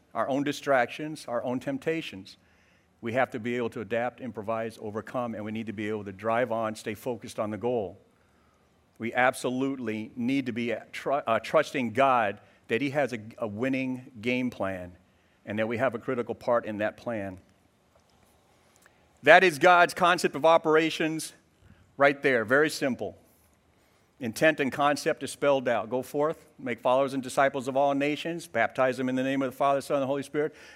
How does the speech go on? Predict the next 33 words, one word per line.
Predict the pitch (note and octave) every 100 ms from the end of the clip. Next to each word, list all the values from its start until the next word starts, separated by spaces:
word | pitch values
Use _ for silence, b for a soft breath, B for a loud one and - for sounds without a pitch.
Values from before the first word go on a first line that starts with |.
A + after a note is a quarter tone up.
| B
and | C3
teach | - D#3 -
them | D#3
what | D3+ -
t-, | D#3
Jesus | C3 E3 C3+
taught | - G#2 F#2
us." | G2 - _ _ _ _ _ _ _ _ _ _ _ _ _ _ _ _
How | D3 C#3
we | D#3+ F#3+ G3
come | F#3 F3+ D#3+
up | E3+ F3+
with | C3+ C3+
how | D3+ D3+
we | E3
execute | E3 - D3+ F3 D#3+
that | E3 -
plan | E3 D#3
is | C#3 C#3+
on | C#3+
us. | C#3+ A2 - - _ _ _ _ _ _ _ _ _ _ _ _ _ _ _ _ _ _ -
God | G#2+ A2+
is |
not | A2 A#2
a |
micromanager. | A#2+ B2 B2 B2 C3 B2+ F#2+ G2 _ b b b b b _
We | A#2
just | A#2 A#2
need | B2
to | A2+
go | A#2
and | A#2
execute. | A#2 - G#2 G#2+ F#2